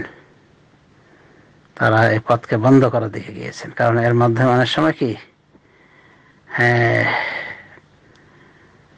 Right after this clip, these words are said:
গর্হিত কর্মে লিপ্ত হয়েও যেতে পারে, বা প্রথমে ভালো, এ, মানুষের দেখাবে, এরপরে দেখা যাবে যে তার মুখোশ খুলে দিয়েছে। আলা কুল্লি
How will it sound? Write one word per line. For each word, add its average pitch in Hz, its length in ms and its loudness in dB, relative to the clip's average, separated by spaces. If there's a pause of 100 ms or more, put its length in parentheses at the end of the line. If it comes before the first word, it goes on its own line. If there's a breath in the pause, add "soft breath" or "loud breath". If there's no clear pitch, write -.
(220 soft breath)
গর্হিত 127 420 0 (120)
কর্মে 127 340 4 (200)
লিপ্ত 120 240 -6 (140)
হয়েও 127 200 4 (100)
যেতে 117 240 -2
পারে, - 180 -6 (460 loud breath)
বা 117 160 0
প্রথমে 139 300 0 (100)
ভালো, 127 180 2 (460)
এ, 123 40 2 (260)
মানুষের 120 300 2 (100)
দেখাবে, 127 340 0
এরপরে 117 340 0
দেখা 117 220 -2
যাবে 117 220 2
যে 117 120 0
তার 113 140 0 (120)
মুখোশ 117 300 -2
খুলে 123 200 0
দিয়েছে। 104 260 0 (1120 loud breath)
আলা 170 180 2
কুল্লি 170 240 2